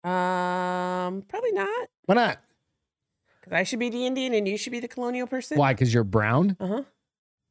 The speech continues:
Speaker 1: And you're white.
Speaker 2: Are you trying to
Speaker 1: You're a
Speaker 2: assume
Speaker 1: wasp.
Speaker 2: something?
Speaker 1: You're a wasp.
Speaker 2: I'm not a white Anglo-Saxon Protestant.
Speaker 1: You're a
Speaker 2: I'm fucking French Canadian.
Speaker 1: white Anglo-Saxon.
Speaker 2: No, I'm not.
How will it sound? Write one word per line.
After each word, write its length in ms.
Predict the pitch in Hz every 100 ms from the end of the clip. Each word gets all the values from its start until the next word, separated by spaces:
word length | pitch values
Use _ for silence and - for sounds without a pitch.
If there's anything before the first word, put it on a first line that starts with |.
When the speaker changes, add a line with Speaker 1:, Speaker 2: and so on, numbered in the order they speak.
| _ -
Speaker 1:
And 140 | 180
you're 120 | 180
white. 300 | 165 175 - _ _ -
Speaker 2:
Are 60 | 135
you 120 | 156
trying 280 | 185 202 196
to 80 |
Speaker 1:
You're 80 | 175
a 20 |
Speaker 2:
assume 280 | 117 208 208
Speaker 1:
wasp. 360 | 170 143 147 165
Speaker 2:
something? 480 | - 156 156 160 -
Speaker 1:
You're 140 | 196 175
a 40 |
wasp. 460 | 156 151 185 - - -
Speaker 2:
I'm 100 | 214
not 160 | 254
a 80 | 254
white 420 | 165 151 160 165 -
Anglo-Saxon 960 | 151 151 143 139 - 139 139 - 139
Protestant. 680 | 113 127 120 - 165 175 - _ _ _ _ _ _ - - - _ _ _ _ - - _
Speaker 1:
You're 180 | 170 175
a 340 | 151 139 147 180
Speaker 2:
I'm 300 | 254 277 196
fucking 520 | - 240 240 208 147
French 380 | - 180 196 -
Canadian. 580 | 170 156 156 131 92 - _ _ _ _ _ _
Speaker 1:
white 400 | 185 180 170 - _
Anglo-Saxon. 960 | 170 165 160 151 - 160 - - 123 135 _ _ _ _ -
Speaker 2:
No, 140 | 262 285
I'm 60 |
not. 320 | 254 277 277